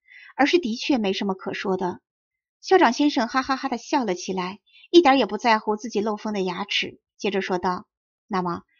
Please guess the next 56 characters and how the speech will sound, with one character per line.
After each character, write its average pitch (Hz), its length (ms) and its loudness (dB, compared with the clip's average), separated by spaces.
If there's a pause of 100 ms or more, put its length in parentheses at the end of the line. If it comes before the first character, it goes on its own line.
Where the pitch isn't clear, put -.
(160)
我 196 100 -2
们 202 160 2
编 262 240 4
一 202 100 -4
个 165 140 -4
吧。 165 260 -12 (560)
”“编 392 280 8
一 214 100 4
个？” 180 340 -2 (360)
男 240 140 2
孩 226 140 4
非 247 140 -2
常 202 180 -4
吃 220 160 -4
惊 202 160 -4
地 185 100 -2
问。 180 300 -4 (520)
于 277 120 2
是， 269 340 0 (220)
校 - 160 4
长 277 160 6
先 311 160 2
生 294 140 2
让 277 100 4
这 285 100 0
个 247 100 0
男 214 180 0
孩 196 240 -2
站 226 160 -4
到 220 100 2
大 220 120 -2
家 220 140 -2
中 254 220 -2
间， 254 300 -4 (400)
自 392 160 -2
己 370 140 -2
坐 240 140 0
到 214 140 2
男 190 160 0
孩 202 140 -4
的 196 80 0
位 208 160 0
子 170 160 -4
上， 185 280 -4 (380)
说 262 260 0 (500)
：“想 226 340 2
一 240 40 -2
想， 196 480 0
你 233 160 -2
今 269 160 -2
天 277 180 4
早 220 180 0
晨 214 240 -4
从 220 180 -4
起 - 160 -6
床 196 380 -2